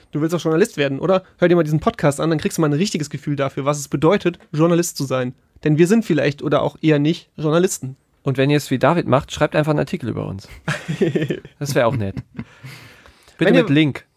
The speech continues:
Speaker 1: Wenn ihr was, äh, fragen wollt oder wenn ihr unser nächster Gast werden wollt, dann könnt ihr uns schreiben und zwar an, äh, die Adresse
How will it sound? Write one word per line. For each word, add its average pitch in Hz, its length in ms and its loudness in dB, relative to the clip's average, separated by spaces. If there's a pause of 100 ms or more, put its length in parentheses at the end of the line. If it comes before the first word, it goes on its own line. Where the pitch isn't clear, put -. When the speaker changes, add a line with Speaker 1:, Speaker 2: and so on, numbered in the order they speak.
(200)
Speaker 1:
Wenn 170 140 0
ihr 226 100 2
was, 214 280 0
äh, 170 220 2
fragen 190 440 2
wollt 131 260 0
oder 156 220 0
wenn 165 140 0
ihr 208 200 0
unser 190 200 2
nächster 208 280 0
Gast 170 400 -4
werden 135 300 2
wollt, 131 280 -4
dann 202 120 2
könnt 214 240 0
ihr - 80 -2
uns - 240 -4
schreiben 170 480 2
und 165 240 -4
zwar 175 560 -2
an, 165 360 2
äh, 147 260 0
die 139 160 -2
Adresse 170 460 -2